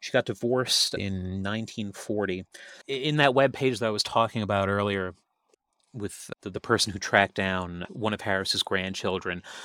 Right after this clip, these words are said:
I just remember hi-, reading that he said that, uh, his grandparents,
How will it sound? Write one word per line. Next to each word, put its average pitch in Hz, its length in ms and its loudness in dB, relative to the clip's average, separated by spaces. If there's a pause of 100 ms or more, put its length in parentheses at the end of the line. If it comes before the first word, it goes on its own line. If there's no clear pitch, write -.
(380)
I 139 140 6
just - 180 -2
remember 110 300 2
hi-, 101 160 -2
reading 98 500 -2
that 95 140 0 (420)
he 120 240 -6
said 101 300 0
that, 95 280 -4
uh, 98 40 -6 (400)
his 127 200 0
grandparents, 101 880 2